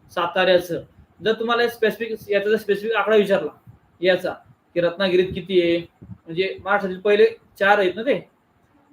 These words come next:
मग त्यामुळे तुम्हाला प्रश्न विचारू शकतात की "वो याचं उत्तर म्हणजे काय आहे?" मग रत्नागिरीचा किती आहे? रत्नागिरीचा अकरा तेवीस, अकराशे तेवीस. म्हणजे प्रति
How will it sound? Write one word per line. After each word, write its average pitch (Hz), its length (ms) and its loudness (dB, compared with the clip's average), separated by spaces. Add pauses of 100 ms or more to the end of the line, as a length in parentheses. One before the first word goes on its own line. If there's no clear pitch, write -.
(300)
मग 165 60 -12
त्यामुळे 196 300 -2
तुम्हाला 202 180 -4
प्रश्न 196 220 -6
विचारू 190 320 2 (520)
शकतात 202 340 -2 (560)
की 180 60 -2
"वो 185 140 0
याचं 190 240 0
उत्तर 185 240 -6 (400)
म्हणजे 175 200 -4
काय 196 300 4
आहे?" 151 220 0
मग 170 120 -6
रत्नागिरीचा 214 500 2
किती 220 180 2
आहे? 196 100 4
रत्नागिरीचा 196 520 -2 (1040)
अकरा 196 300 0
तेवीस, 185 580 0 (220)
अकराशे 180 560 -4 (640)
तेवीस. 196 320 4
म्हणजे 180 160 0
प्रति 208 560 -2